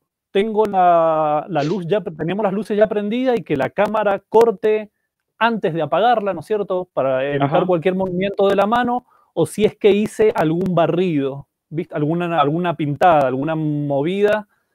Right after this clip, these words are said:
Speaker 2: Ujú.
Speaker 1: para que ilumine un poco. Sinceramente no, no me acuerdo.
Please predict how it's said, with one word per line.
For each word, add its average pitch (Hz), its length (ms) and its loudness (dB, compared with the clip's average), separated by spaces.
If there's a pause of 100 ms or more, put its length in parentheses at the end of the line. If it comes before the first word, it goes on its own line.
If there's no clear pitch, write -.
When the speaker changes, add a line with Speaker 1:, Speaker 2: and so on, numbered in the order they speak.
(140)
Speaker 2:
Ujú. 147 120 -4
Speaker 1:
para 135 240 6
que 151 140 0
ilumine 151 400 -2
un 147 80 2
poco. 139 300 2
Sinceramente 180 560 0
no, 170 1040 -2
no 165 140 -2
me 175 80 0
acuerdo. 139 520 2